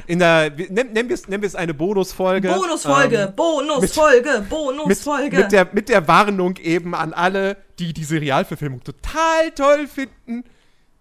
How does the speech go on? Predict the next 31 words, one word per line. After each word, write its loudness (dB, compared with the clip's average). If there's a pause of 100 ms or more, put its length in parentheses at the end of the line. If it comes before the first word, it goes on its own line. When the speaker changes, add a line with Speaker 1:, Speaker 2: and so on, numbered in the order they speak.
(880)
Speaker 1:
Ihr, -12 (540)
also -2
ihr -8 (220)
müsst -6 (120)
wissen, -8
ob -10
ihr -4
euch -6
dann -10
auf -12
diese -10
Bonusfolge -6
einlassen -8
Speaker 2:
Genau, -2
Speaker 1:
wollt. -2
Speaker 2:
genau. -4
Wir -4
Speaker 1:
Äh, -
Speaker 2:
wollen 0
Speaker 1:
wir 0
Speaker 2:
nämlich -2
Speaker 1:
freuen 4
Speaker 2:
mit -8
Speaker 1:
uns -4
auf -2
Speaker 2:
niemanden -6
auf -4
den -8
Fuß -8
treten. -10
So, -2